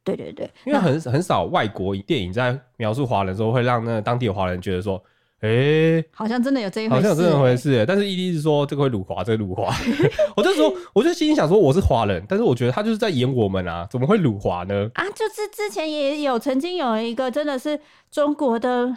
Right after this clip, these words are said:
Speaker 1: model，然后去拍摄某一个广告，然后结果被说是辱华。
Speaker 2: 但是印象就是这样子啊。
Speaker 1: 啊，就是随便啦，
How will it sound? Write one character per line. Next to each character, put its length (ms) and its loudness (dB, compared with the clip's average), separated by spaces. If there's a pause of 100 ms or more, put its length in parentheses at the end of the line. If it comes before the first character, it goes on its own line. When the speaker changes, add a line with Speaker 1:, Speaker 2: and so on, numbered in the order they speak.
Speaker 1:
model， 640 -2
然 100 -4
后 240 -2
去 80 -2
拍 220 -6
摄 120 -2
某 240 -2
一 80 -6
个 140 -4
广 260 -4
告， 200 -2
然 120 -2
后 100 0
结 120 -4
果 80 0
被 160 -4
说 140 -6
是 100 -4
辱 180 -4
华。 480 -12
Speaker 2:
但 160 2
是 160 -2
印 120 -2
象 180 0
就 80 0
是 100 -2
这 120 -2
样 140 2
子 140 0
啊。 280 2 (180)
Speaker 1:
啊， 240 -4
就 240 -4
是 380 -8
随 260 -6
便 240 -2
啦， 480 -8